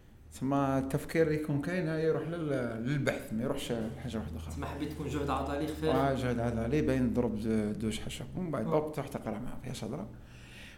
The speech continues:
Speaker 1: باسكو خوتي، آه، أنا مانيش من هذاك النوع اللي ذكي بزاف.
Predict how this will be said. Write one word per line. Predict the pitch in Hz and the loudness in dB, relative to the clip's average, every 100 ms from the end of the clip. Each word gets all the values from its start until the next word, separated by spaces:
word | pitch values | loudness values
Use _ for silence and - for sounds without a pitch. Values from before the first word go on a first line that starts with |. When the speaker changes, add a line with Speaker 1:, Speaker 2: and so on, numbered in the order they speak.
| - | 4
Speaker 1:
باسكو | 160 - - 175 | 4 4 2 2
خوتي، | - 165 165 214 196 | 4 2 4 4 4
آه، | 180 165 151 143 - - - - - - - - - - - - - - - - | 6 4 4 0 -2 -6 -12 -16 -18 -20 -20 -20 -20 -18 -18 -18 -20 -20 -18 -4
أنا | 139 156 | 0 4
مانيش | 170 196 - | 4 4 4
من | 165 | 4
هذاك | 170 165 165 | 6 4 4
النوع | 160 180 185 | 4 6 6
اللي | 160 143 147 143 131 | 6 6 6 6 6
ذكي | 120 135 - 147 | 6 4 4 2
بزاف. | 120 104 113 107 98 | 2 2 2 2 -2